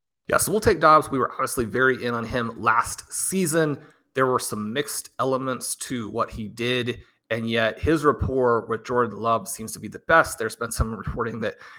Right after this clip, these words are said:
he could lead the team in receptions. Christian Watson has been too good to really buy that completely.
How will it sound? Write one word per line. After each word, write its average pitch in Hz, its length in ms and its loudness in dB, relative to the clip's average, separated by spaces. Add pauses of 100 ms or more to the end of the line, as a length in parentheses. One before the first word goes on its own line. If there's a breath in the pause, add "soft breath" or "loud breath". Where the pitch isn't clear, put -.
he 127 120 -2
could 117 360 4
lead 117 260 -4
the 107 80 -10
team 117 500 -6
in 107 380 -6 (100)
receptions. 135 800 0 (600 soft breath)
Christian 190 280 2
Watson 135 240 4
has 107 80 -6
been 113 160 0
too 123 160 -4
good 113 200 0
to 101 100 -6
really 110 440 0 (760)
buy 120 380 6
that 117 240 0
completely. 131 640 2